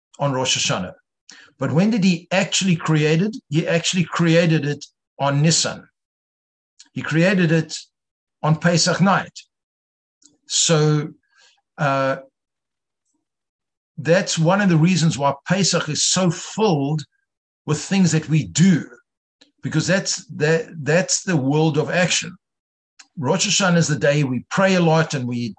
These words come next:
you know, we do listen to the, the shofar, but we really are, are using our minds a lot more. Uh, Pesach, we, of course, like I said, I, you know, we spend a lot of time talking and there's a lot to discuss,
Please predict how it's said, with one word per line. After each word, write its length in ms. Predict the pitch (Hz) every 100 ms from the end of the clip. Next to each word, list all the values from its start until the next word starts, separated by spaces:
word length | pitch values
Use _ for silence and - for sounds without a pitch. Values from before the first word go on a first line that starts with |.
| -
you 60 |
know, 100 | 143
we 140 | 127 123
do 180 | 196 175
listen 340 | 147 160 165
to 120 | 151
the, 280 | 135 131 127 - _ -
the 280 | 127 123 127
shofar, 400 | - 147 139 135
but 180 | 123 123
we 120 | 139
really 360 | 135 190 202 175
are, 420 | 160 147 139 135 135 _ _ _ _ -
are 160 | 135 139
using 420 | 139 185 156 151
our 160 | 131
minds 800 | 131 127 147 170 143 117 120 - -
a 60 | 139
lot 260 | 135 135
more. 480 | 135 139 117 113 160 _ _ _ _ -
Uh, 280 | 123 120 113 _ _
Pesach, 440 | - 202 165 156 139
we, 120 | 139
of 160 | 131
course, 280 | - 180 - 117
like 200 | - 127
I 40 | 143
said, 240 | - 151
I, 100 | 120 117 147 -
you 120 | 131
know, 100 | 123
we 180 | 120 107
spend 220 | - 143
a 60 | 135
lot 100 | 127
of 80 |
time 200 | 131 113 -
talking 380 | 196 196 - 156
and 80 | 135
there's 140 | 117
a 40 |
lot 160 | 135 135
to 100 | 127
discuss, 440 | 117 - 175 143